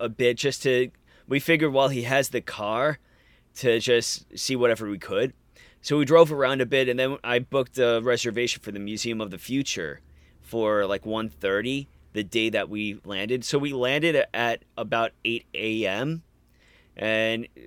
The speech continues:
to prevent us from crashing, I booked a,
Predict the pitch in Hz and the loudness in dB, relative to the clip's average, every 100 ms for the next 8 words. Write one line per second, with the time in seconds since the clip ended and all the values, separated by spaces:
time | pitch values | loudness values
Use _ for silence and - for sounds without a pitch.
0 | - _ - 131 131 123 135 139 127 123 | -20 _ -6 -2 0 2 2 2 0 -2
1 | 113 - 104 113 110 - 156 160 - _ | -10 -6 -2 -2 -2 0 0 -2 -8 _
2 | - 92 113 113 123 - 113 107 104 104 | -14 -6 -4 2 0 2 0 0 0 -4